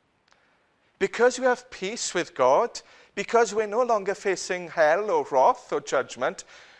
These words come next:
we can know that we will see the glory of God. And this is what Paul is excited about. This is what he rejoices in, that soon, at some point,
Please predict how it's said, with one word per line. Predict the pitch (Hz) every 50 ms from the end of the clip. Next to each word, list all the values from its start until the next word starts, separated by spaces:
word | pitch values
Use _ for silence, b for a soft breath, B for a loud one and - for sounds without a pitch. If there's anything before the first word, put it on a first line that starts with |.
| B B _
we | 190 190
can | 190 - 208 190 185
know | 202 214 220 220
that | 214 220 208 208 -
we | 208 202
will | 196 202 190
see | 185 - - - - - - 233 247 233 208 175
the | 165 - 196 180
glory | 160 - - - 160 165 190 208 214 214 208 208 214 202
of | 202 185 - -
God. | - 185 214 208 208 190 143 - - - B B B B B B
And | 185 196 208
this | 285 269 -
is | 320 262 -
what | 208 196 - - -
Paul | - 147 139 135 127 120
is | 123 - -
excited | 127 - - - 123 110 - - 127 117
about. | 127 - - - - 339 - _ - - - _ b b b b b b b b b b b b b
This | 208 254 262 -
is | 311 - -
what | 240 202 -
he | - 170
rejoices | 156 151 147 - - 147 123 113 - - - 127 -
in, | 131 143 185 220 240 - b b b b b b b b b b b b b
that | _ 202 202 202 -
soon, | - - - - - 233 262 269 269 233 175 165 165
at | 170 - -
some | - - - 226 269 311 330 302
point, | - - 156 143 143 165 180 180 _ - - -